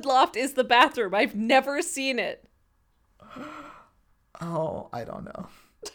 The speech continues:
Speaker 1: Oh, I will say, we do see, finally see more people in front of the, like,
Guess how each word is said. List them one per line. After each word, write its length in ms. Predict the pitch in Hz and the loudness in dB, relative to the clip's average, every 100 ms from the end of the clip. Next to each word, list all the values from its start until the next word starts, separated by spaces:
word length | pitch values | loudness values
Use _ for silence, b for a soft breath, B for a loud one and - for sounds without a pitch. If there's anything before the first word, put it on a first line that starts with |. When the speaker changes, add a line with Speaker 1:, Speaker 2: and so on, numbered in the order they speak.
| B B B B _ _ _ _ _ _ _ _ _ - B B | B B B B _ _ _ _ _ _ _ _ _ -20 B B
Speaker 1:
Oh, 160 | 285 285 | 8 10
I 120 | 247 | 8
will 140 | 277 330 | 6 4
say, 260 | 285 240 | 6 4
we 180 | - 240 | 4 -4
do 240 | 220 269 359 | -2 -2 -2
see, 640 | - - 247 247 220 190 | -2 -6 -6 -4 -6 -6
finally 500 | - 220 220 220 202 | 0 2 2 0 -2
see 340 | - 214 214 | -6 -8 -4
more 240 | 202 190 190 | -4 -4 -4
people 420 | 220 208 202 185 | -6 -6 -2 -2
in 140 | 180 | -2
front 180 | 196 196 | -4 -6
of 140 | 185 175 | -4 -2
the, 100 | 175 | -2
like, 340 | 175 165 | -2 -4